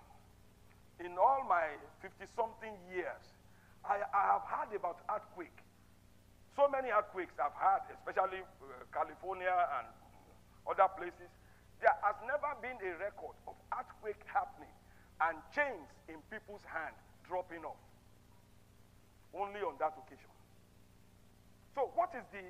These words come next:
correlation between earthquake that didn't happen in the city, happened in the jail, and their chains drop off,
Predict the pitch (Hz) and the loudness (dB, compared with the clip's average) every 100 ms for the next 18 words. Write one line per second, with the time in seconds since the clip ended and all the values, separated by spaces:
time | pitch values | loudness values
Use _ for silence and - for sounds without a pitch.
0 | - - - - 208 220 220 262 262 254 | -16 -20 -20 0 6 6 6 2 2 0
1 | 247 185 240 233 - 208 - 185 143 - | 0 -4 -8 -4 2 2 2 -6 -6 -14
2 | - - - 185 170 220 247 196 202 226 | -20 -20 6 6 6 2 0 4 2 2
3 | 208 160 151 180 156 - 202 214 196 139 | -6 -6 -12 -14 -6 -2 0 -2 -8 -12
4 | 139 180 160 - - - - - 160 165 | -16 -10 -10 -10 -20 -20 -20 0 2 2
5 | 175 147 - 269 202 - - - 185 202 | 0 0 2 -2 -2 -8 -20 -6 2 2
6 | - 156 | 4 -2